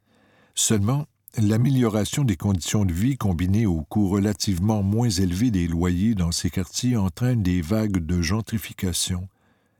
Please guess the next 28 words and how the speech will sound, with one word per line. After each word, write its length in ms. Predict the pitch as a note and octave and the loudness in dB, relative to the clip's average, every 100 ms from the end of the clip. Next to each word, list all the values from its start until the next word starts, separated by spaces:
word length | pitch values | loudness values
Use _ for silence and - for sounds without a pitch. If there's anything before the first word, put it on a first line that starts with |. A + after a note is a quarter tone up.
| _ _ _ - | _ _ _ -4
C'est 200 | - C3+ | 0 0
ce 120 | - | 2
que 100 | A2+ | 2
l'on 300 | G2+ G2 G2 | 2 2 0
appelle 420 | G#2 A#2+ A#2 A2+ - | 0 0 0 0 0
l'éco-embourgeoisement. 1700 | G#2 A2 B2 - A#2 B2 B2+ A2+ F#2 A#2+ G2+ F2+ F2 D#2 D#2+ E2 D#2+ _ _ _ _ _ _ _ _ | 2 2 0 0 -2 0 -2 0 2 0 0 -2 -2 -2 -2 -4 -6 _ _ _ _ _ _ _ _
Aussi, 580 | A#2 G2+ - - C3+ C#3+ | 0 2 2 0 0 -2
dans 200 | G#2 F#2 | 0 0
les 120 | F#2+ | 2
prochaines 500 | F#2 G2+ - G2+ E2+ | 0 0 0 0 0
années, 320 | G2 G2+ B2 A#2 | 0 2 0 0
les 200 | F#2 F2+ | 0 2
développements 640 | G#2+ G2 A2 - A#2 A2 | 0 2 0 0 -2 -2
de 160 | E2+ E2 | -2 -2
grands 320 | D#2+ A2 F#2+ | -2 -2 0
réseaux 440 | F#2 A2 E2+ A2+ | 2 2 2 0
de 120 | F2 | -2
transport 560 | D#2 G2 G2 - A2 F#2 | -4 -2 -2 0 0 0
en 80 | D#2+ | -2
commun 400 | G2 F2 G2+ G#2+ - | 0 0 0 -2 0
auront 400 | B2+ A2+ A2+ A#2 | 0 0 -2 -4
des 160 | E2+ | -4
conséquences 680 | D2+ - G#2 G#2 - G#2 F#2 | -4 -4 0 0 0 0 0
dans 180 | D#2+ E2 | -2 -4
plusieurs 640 | - B2 A2+ D2+ G2 F2+ D2 | -4 -2 0 2 0 0 -4
régions 500 | D2+ G#2+ F2 F#2 G2 | 0 2 2 0 -2
du 160 | D#2+ | -4
Québec. 380 | D#2+ F2+ E2 D#2+ | -4 -2 -2 -6